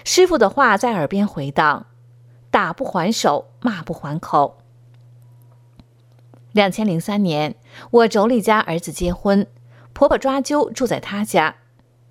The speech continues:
可是妯娌不高兴，嫌房子不够住，就和我小叔子吵架。我听说后，主动把婆婆接到我们家住。虽然我的儿子两千零四年就要结婚，房子和妯娌家一样大，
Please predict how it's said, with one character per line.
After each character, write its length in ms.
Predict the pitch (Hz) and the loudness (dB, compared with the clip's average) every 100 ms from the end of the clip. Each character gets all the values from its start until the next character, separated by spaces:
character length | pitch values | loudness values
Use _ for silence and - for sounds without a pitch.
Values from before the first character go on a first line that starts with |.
| _ - | _ -2
可 100 | 202 | 0
是 140 | 185 | 2
妯 220 | - 160 | 2 2
娌 100 | 202 | 2
不 100 | 175 | -2
高 220 | 147 151 | -6 -8
兴， 340 | 151 - 147 - - - - | -8 -4 -4 -6 -12 -20 0
嫌 280 | 233 214 | 2 2
房 260 | 226 170 180 | 2 0 0
子 140 | 196 | -2
不 140 | 175 160 | -4 -4
够 180 | 170 147 | -8 -8
住， 400 | - 165 151 - _ _ - | 0 2 2 0 _ _ -2
就 160 | 339 | 0
和 140 | 294 294 | 4 4
我 180 | 269 262 | 4 2
小 240 | - 143 | -2 -6
叔 200 | - 277 | -6 -6
子 100 | - | -6
吵 240 | - 151 | -8 -12
架。 300 | 131 160 143 - - - - _ _ _ _ _ _ | -6 -4 -4 -6 -20 -20 -20 _ _ _ _ _ _
我 120 | 196 | 2
听 180 | 185 202 | 4 0
说 200 | 185 180 | 2 -2
后， 400 | 175 165 156 143 - - | 2 4 4 2 -8 -2
主 160 | 269 | 2
动 160 | 349 349 | 4 2
把 140 | - | 0
婆 260 | - - 165 | -4 0 0
婆 260 | - 196 | 4 0
接 180 | - 202 | 2 -2
到 180 | 196 156 180 | -2 -2 -2
我 80 | |
们 120 | 147 127 | -6 -6
家 200 | 156 160 | -10 -10
住。 360 | - 160 - - - - - - - - - - | 0 0 0 -10 -20 -20 -20 -20 -20 -20 -20 -16
虽 200 | - 233 | 2 2
然 220 | 202 165 170 | 4 0 2
我 120 | 165 | 0
的 60 | |
儿 240 | - 151 160 | 0 -4 -4
子 240 | 185 185 | 0 0
两 180 | - 202 | 2 0
千 160 | 185 247 | 0 2
零 160 | 208 | 2
四 180 | 220 294 | 2 2
年 220 | 202 143 | 2 2
就 140 | 151 160 | -2 -6
要 80 | 143 | -8
结 220 | 165 156 | -6 -6
婚， 360 | - 180 185 - _ - - | 2 4 4 0 _ -20 -20
房 340 | - 240 226 311 | -2 0 2 0
子 200 | 320 240 | 0 0
和 200 | - 208 | 2 0
妯 260 | 214 196 | 2 0
娌 140 | 269 190 | 0 -2
家 220 | 220 190 | -2 -2
一 80 | 160 | -4
样 220 | 202 208 | -4 -4
大， 280 | 147 - 233 | -2 -4 -4